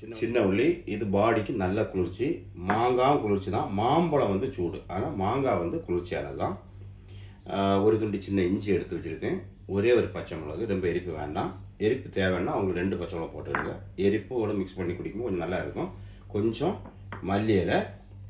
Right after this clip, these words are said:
அப்புறமா இந்த ரெண்டு கிளாஸுக்கு கொஞ்சம் தண்ணி ஊத்திடுவோம். நம்ம தயிர் எடுத்து வச்சிருக்கோம்,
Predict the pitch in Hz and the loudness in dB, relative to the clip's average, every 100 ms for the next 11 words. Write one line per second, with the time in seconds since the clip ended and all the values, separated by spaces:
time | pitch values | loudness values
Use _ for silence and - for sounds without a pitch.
0 | - 113 98 90 98 196 - - - - | -8 -8 -4 0 2 0 -2 -12 -16 -16
1 | - - 104 101 123 135 98 95 92 - | -12 -2 4 6 6 6 4 4 2 -2
2 | - 160 214 - 104 95 107 104 95 90 | 0 2 2 0 -6 0 2 2 2 2
3 | 127 117 113 202 - - - - - 131 | 4 4 4 2 -4 -14 -18 -20 0 8
4 | 135 120 92 - - - - | 10 10 6 0 -10 -14 -16